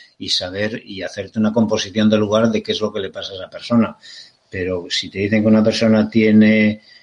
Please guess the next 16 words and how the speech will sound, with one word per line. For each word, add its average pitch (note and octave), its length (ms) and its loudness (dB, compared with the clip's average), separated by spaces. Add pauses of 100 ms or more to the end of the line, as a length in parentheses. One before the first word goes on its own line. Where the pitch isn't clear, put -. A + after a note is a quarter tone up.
(140)
depresiones G2+ 1040 -4 (300)
y F#2 80 -12
además F#2+ 320 -10
tiene G#2 240 -4
alucinaciones G#2 800 -2
auditivas G2+ 720 -2
y F2 140 -10
además F2+ 500 -6
tiene, G2+ 760 -4 (220)
¿cuáles G#2 240 -2
eran G#2 140 0
los G2+ 160 -6
otros - 180 -12
síntomas? A#2+ 520 -2 (600)
¿Oír G2+ 220 -6
voces? C#3 600 0